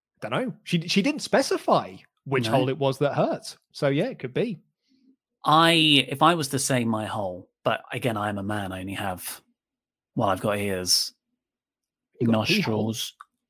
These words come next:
Speaker 2: mouth hole. I don't count that as a hole, but I know what
Speaker 1: Oh,
Speaker 2: you
Speaker 1: so
Speaker 2: mean.
Speaker 1: Yeah.
Speaker 2: More of a, more of a slit.
Speaker 1: <laughs>
Speaker 2: This is a g-, Hey, Louis is here. Louis is here, everybody. <laughs>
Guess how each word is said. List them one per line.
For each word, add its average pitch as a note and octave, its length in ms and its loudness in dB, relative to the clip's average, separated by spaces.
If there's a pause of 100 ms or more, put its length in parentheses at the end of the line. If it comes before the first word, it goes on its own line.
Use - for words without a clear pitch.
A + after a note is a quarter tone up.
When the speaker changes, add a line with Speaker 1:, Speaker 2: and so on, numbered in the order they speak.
(160)
Speaker 2:
mouth A#2 460 2
hole. B2 340 2 (220)
I D#4 40 -2
don't F4+ 280 2
count F4 320 2
that A#3+ 160 6
as G#3+ 120 6
a G3+ 120 8
hole, C4 580 8 (140)
but A#3 80 6
I B3+ 80 12
know D4 160 12
what C4+ 100 8
Speaker 1:
Oh, A#3 40 8
Speaker 2:
you A#3 60 8
Speaker 1:
so A#3 60 8
Speaker 2:
mean. F3 460 8 (400)
Speaker 1:
Yeah. E4 280 -4
Speaker 2:
More E3 120 4
of B2 120 4
a, A2 160 0 (420)
more B2+ 100 -2
of A2+ 80 -8
a A2 40 -8
slit. - 460 -6 (400)
Speaker 1:
<laughs> A#3 60 0 (480)
Speaker 2:
This - 160 -2
is B3 80 4
a - 80 6
g-, - 100 2 (1700)
Hey, C4+ 260 8 (120)
Louis D4+ 280 10
is F#3 100 4
here. E3+ 340 4 (160)
Louis F#4 260 8
is B3+ 100 4
here, A#3+ 220 6
everybody. A3+ 560 6 (120)
<laughs> - 100 -8